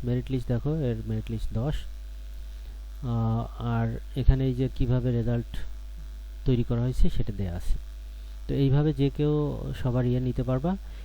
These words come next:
এখন দেখো, এখানে কেউ যদি সিটি ওয়ান, সিটি টু অথবা সিকিউ, এমসিকিউ কোনোটাই ফেল করে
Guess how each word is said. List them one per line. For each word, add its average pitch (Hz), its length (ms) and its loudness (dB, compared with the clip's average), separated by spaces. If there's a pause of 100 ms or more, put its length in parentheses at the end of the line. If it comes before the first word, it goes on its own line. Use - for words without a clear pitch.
(160)
এখন 123 140 2
দেখো, 147 240 4
এখানে 156 540 4
কেউ 147 160 2
যদি 156 260 0
সিটি 147 400 6
ওয়ান, 143 240 4
সিটি 139 340 6
টু 110 260 0 (640)
অথবা 143 340 4
সিকিউ, 143 440 6
এমসিকিউ 139 460 4
কোনোটাই 143 420 2
ফেল 120 200 4
করে 90 240 -2